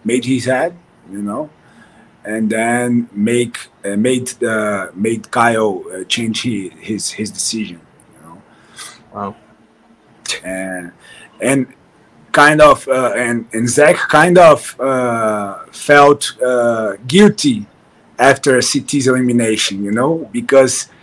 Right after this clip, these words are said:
Speaker 1: it was his move that made C T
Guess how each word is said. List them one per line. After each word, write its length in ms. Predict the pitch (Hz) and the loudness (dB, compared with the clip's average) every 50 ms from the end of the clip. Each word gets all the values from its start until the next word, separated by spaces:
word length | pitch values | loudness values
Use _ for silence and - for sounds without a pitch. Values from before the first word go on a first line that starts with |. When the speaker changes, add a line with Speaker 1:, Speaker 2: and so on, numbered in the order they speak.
| - - - - | -20 -20 2 4
Speaker 1:
it 80 | 156 | 6
was 300 | 156 165 175 175 165 - | 8 10 8 8 6 4
his 300 | - 131 202 233 226 170 | 4 6 8 8 8 8
move 520 | 190 180 190 208 220 233 240 233 - - - _ _ _ _ _ _ _ _ - | 8 8 8 8 8 6 4 2 -4 -10 -16 _ _ _ _ _ _ _ _ 0
that 220 | 135 160 165 160 | 4 4 4 6
made 260 | 160 165 170 165 156 | 4 4 2 2 0
C 220 | - - - 160 131 - | -4 -4 -4 -6 -6 -4
T 380 | - 147 160 160 170 170 160 | -2 0 2 2 2 2 0